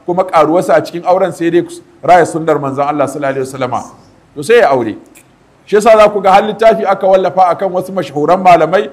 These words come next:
da ba su yi aure ba. Amma an fahimci bakin sunna ce ta sa ba su yi auren ba. Ɗauke musu hankali neman ilimi da yaɗa shi yayi. Kamar Sheikhul Islam Ibn Taymiyyah. Bai aure ba. Kamar a Imamun Nawawi ya zama baban kowa.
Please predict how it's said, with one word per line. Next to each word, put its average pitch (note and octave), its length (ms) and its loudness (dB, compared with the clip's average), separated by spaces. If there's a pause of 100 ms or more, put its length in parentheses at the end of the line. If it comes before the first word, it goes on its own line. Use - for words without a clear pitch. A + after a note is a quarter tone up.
(120)
da F#3 100 2
ba F#3 100 0
su G3 100 -8
yi G#3 40 -4
aure G#3+ 320 2
ba. G3 160 0 (560)
Amma G#3 300 4
an B3+ 100 -2
fahimci A3+ 380 0
bakin A3 340 0
sunna C4+ 400 2
ce A3 100 -4
ta G#3+ 100 -8
sa A3+ 180 2
ba F#3+ 80 -2
su - 100 -8
yi F3+ 60 -4
auren F3 340 2
ba. B2+ 180 -4 (540)
Ɗauke G#3+ 480 2
musu G3 240 -4
hankali F3 560 -2
neman E3+ 440 -2
ilimi D#3+ 340 -2
da C#3 160 2
yaɗa C3+ 220 0
shi A#2+ 140 -12
yayi. G2+ 160 -10 (500)
Kamar E3 200 0
Sheikhul A3 440 0
Islam E3 300 -2
Ibn D#3+ 240 -4
Taymiyyah. B2+ 380 -6 (1040)
Bai E3 100 2
aure A#3 300 4
ba. G#3+ 140 -4 (1300)
Kamar A3+ 320 4
a A3+ 60 -2
Imamun A3 440 4
Nawawi F#3+ 400 6
ya A3 160 6
zama A#3+ 200 4
baban F#3 340 4
kowa. F#3 420 4